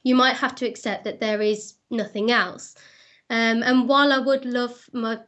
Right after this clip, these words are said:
sight to come back and just to go back and be like, "Oh God, that was a bit of a blip, but here I am now." You know, you have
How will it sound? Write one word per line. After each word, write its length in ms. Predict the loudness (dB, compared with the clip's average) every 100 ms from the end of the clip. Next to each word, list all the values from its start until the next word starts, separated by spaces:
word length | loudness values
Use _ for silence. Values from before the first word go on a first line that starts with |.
| -18
sight 340 | -6 -2 -2 -4
to 100 | -10
come 240 | -6 -2
back 360 | -2 -2 -6 -10
and 220 | -10 -8
just 220 | -12 -12
to 80 | -8
go 240 | -4 -2
back 380 | 0 0 -2 -8
and 80 | -6
be 120 | -6
like, 240 | -6 -6 -4
"Oh 200 | -2 -2
God, 220 | -2 -2
that 100 | -2
was 100 | -4
a 40 | -4
bit 160 | -4
of 80 | -6
a 60 | -6
blip, 380 | -2 -2 -2 -4
but 120 | -6
here 220 | -2 -2
I 80 | 0
am 240 | -2 -2
now." 340 | -4 -4 -6 -10
You 160 | -4 0
know, 60 | 0
you 160 | 0
have 260 | 2 0